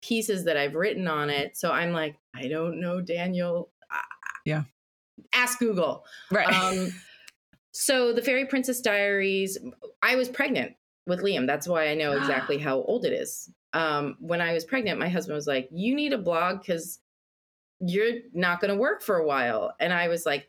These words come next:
Speaker 1: "I don't need a blog. Everybody has a blog. That's a cliche. I don't wanna, well, who the hell's gonna listen to me?" And, um, he said, "Well, I listen to," I'm like, "You have to listen. Okay.
Speaker 2: <laughs>
Speaker 1: That's the job."
Speaker 2: Truth.
Speaker 1: Like, "Did you see my stomach? I'm dying here." So,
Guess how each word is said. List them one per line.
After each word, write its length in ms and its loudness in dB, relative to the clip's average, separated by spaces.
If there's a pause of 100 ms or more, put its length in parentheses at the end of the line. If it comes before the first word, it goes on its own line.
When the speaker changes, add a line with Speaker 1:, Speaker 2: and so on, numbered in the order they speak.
Speaker 1:
"I 140 2
don't 140 4
need 140 2
a 60 0
blog. 320 2
Everybody 360 0
has 200 -2
a 40 -10
blog. 280 2
That's 220 0
a 20 -6
cliche. 560 0
I 80 2
don't 100 0
wanna, 200 -2 (180)
well, 140 0
who 120 2
the 80 0
hell's 220 2
gonna 160 0
listen 280 0
to 60 0
me?" 300 -4 (400)
And, 420 2
um, 460 0 (120)
he 120 -6
said, 220 -2
"Well, 100 2
I 300 2
listen 240 -2
to," 180 -2
I'm 80 0
like, 160 0
"You 260 -2
have 340 -4
to 100 -10
listen. 260 -2 (580)
Okay. 400 0
Speaker 2:
<laughs> 60 -8
Speaker 1:
That's 300 -2
the 160 -6
job." 480 -2
Speaker 2:
Truth. 240 2
Speaker 1:
Like, 160 -2
"Did 120 -4
you 60 -2
see 180 0
my 120 2
stomach? 600 0
I'm 200 0
dying 380 2
here." 260 -10 (440)
So, 460 0